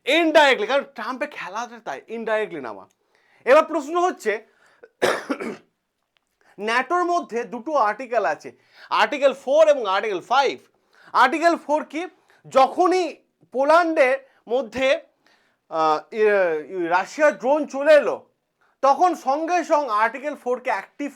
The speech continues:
করে দিল কে? পোল্যান্ড সরকার। আর্টিকেল ফোর মানে কি? যে ন্যাটোর মধ্যে যত কান্ট্রি আছে, দেশ আছে, সবাই য-,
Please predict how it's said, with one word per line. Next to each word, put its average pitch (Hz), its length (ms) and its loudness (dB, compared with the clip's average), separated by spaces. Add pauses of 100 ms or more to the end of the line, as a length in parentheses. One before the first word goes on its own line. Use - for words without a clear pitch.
করে 208 220 -6
দিল 190 180 -8
কে? 262 240 -4 (320)
পোল্যান্ড 190 300 -2
সরকার। 139 340 -10 (220)
আর্টিকেল 247 380 -2
ফোর 277 260 -6
মানে 277 200 -6
কি? 320 200 -10 (440)
যে 302 280 2 (200)
ন্যাটোর 226 440 0
মধ্যে 311 300 -2
যত 247 240 -2
কান্ট্রি 240 500 -4
আছে, 254 220 0
দেশ 240 340 0
আছে, 175 240 -6
সবাই 220 340 -4
য-, 175 180 -16